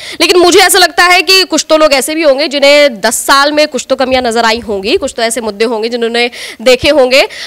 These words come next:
अ, आयुष मेरे साथ है, इंटर्न है हमारे यहाँ, अभी सीख रहे हैं वीडियो एडिटिंग, बहुत कुछ सीखना अभी बाकी है, लेकिन एक युवा है तो पूछना ज़रूरी है। आयुष, युवाओं के लिए दस साल में क्या हुआ?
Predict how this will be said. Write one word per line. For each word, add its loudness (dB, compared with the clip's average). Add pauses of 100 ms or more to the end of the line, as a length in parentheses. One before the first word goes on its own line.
(140)
अ, -4
आयुष -4
मेरे -2
साथ 2
है, 2
इंटर्न 2
है 0
हमारे 0
यहाँ, -2
अभी -6
सीख -8
रहे -6
हैं -6
वीडियो -4
एडिटिंग, -4
बहुत -6
कुछ -8
सीखना -8
अभी -6
बाकी -4
है, 0
लेकिन -4
एक -10
युवा 0
है -4
तो -10
पूछना -6
ज़रूरी -6
है। -4 (540)
आयुष, 0 (400)
युवाओं 2
के -2
लिए 0
दस 0
साल 0
में -4
क्या -2
हुआ? -6